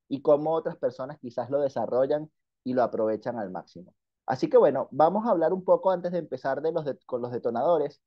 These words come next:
vamos a hablar un poco de las causas por las cuales tu negocio no detona, ¿ok? Eh, en primera instancia, es porque no se implementa al cien por ciento el sistema educativo. Em, el, yo he llegado a una conclusión y es que, eh, el sistema educativo es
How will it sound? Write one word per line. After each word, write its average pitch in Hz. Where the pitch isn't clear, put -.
vamos 180
a 208
hablar 160
un 170
poco 180
de 170
las 135
causas 147
por 135
las 120
cuales 143
tu 131
negocio 131
no 127
detona, 120
¿ok? 110
Eh, 135
en 143
primera 151
instancia, 185
es 131
porque 156
no 175
se 196
implementa 156
al 139
cien 143
por 151
ciento 156
el 151
sistema 123
educativo. 135
Em, 127
el, 127
yo 156
he 170
llegado 190
a -
una 185
conclusión 175
y 151
es 143
que, 156
eh, 131
el 127
sistema 151
educativo 175
es 135